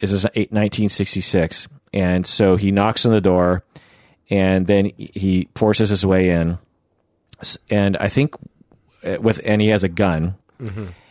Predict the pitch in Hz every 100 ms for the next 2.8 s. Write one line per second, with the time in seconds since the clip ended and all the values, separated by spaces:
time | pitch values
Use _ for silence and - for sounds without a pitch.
0 | _ - 104 101 101 95 - 107 98 95
1 | 95 - _ - 98 110 117 117 117 101
2 | 101 98 92 87 85 73 -